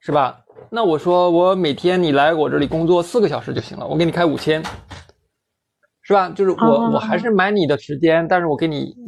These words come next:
Speaker 1: 我只买你一半的时间，
Speaker 2: 打个折。
Speaker 1: 然后我给你一半的价格。哎，对，我们都打个折。然后反正你在我这儿，你八个小时也不可能一直工作的，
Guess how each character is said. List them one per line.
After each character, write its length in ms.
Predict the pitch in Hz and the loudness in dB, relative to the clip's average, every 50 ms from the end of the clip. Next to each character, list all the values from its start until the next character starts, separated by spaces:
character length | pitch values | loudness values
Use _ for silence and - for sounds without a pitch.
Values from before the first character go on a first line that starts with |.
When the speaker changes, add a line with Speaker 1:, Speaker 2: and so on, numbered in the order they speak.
| 160 160 143 | -4 -2 0
Speaker 1:
我 160 | 147 151 160 | 2 2 0
只 140 | 156 - 175 | 0 0 0
买 180 | 180 175 170 | 0 0 -2
你 80 | 160 143 | -2 -4
一 100 | 135 135 | -6 -2
半 220 | - - 214 233 | 0 2 2 2
的 100 | 214 156 | 0 -2
时 200 | 135 - - 135 | -6 -6 -10 -8
间， 120 | 139 139 135 | -4 -4 -4
Speaker 2:
打 60 | 135 | -4
个 60 | 139 | -2
折。 60 | 143 139 | 0 0
Speaker 1:
然 100 | 143 143 | 0 2
后 80 | 156 | 2
我 100 | 156 147 | 2 2
给 140 | 143 151 160 | 2 2 0
你 140 | 160 143 127 | -2 0 -2
一 60 | 139 | 0
半 180 | - 202 208 190 | 0 0 0 0
的 100 | 185 180 | 0 0
价 180 | 208 233 202 | 0 0 0
格。 140 | 156 127 123 | 0 0 -2
哎， 160 | - - 185 | 0 0 2
对， 140 | 175 190 170 | 2 4 4
我 120 | 151 143 160 | 4 4 2
们 140 | 165 170 | 2 2
都 140 | 170 202 214 | 2 2 2
打 160 | 214 160 143 | 4 2 0
个 120 | 135 131 127 | 0 -2 -2
折。 320 | 131 135 131 131 139 - - | 0 0 0 0 0 -4 -6
然 100 | 175 180 | -6 -4
后 80 | 190 202 196 | -2 -2 0
反 200 | - 196 180 214 | 0 0 0 2
正 160 | 277 311 311 | 2 2 2
你 80 | 220 175 | 2 2
在 140 | 233 226 | 2 2
我 140 | 214 156 143 | 2 0 -2
这 60 | 147 | -2
儿， 20 | 160 | -2
你 100 | 156 143 | -2 -2
八 180 | 113 - 165 175 | 0 0 0 0
个 60 | 170 | 0
小 140 | 165 147 131 | -2 -4 -2
时 60 | 147 | -2
也 60 | 151 | -2
不 100 | 156 170 | -2 -2
可 80 | 151 147 | -4 -6
能 120 | 131 139 | -4 -4
一 60 | 147 | -4
直 100 | 143 147 | -2 -2
工 160 | 135 139 139 143 | -2 -4 -4 -2
作 160 | 156 165 151 | 0 0 0
的， 200 | 123 - - | 0 -2 -4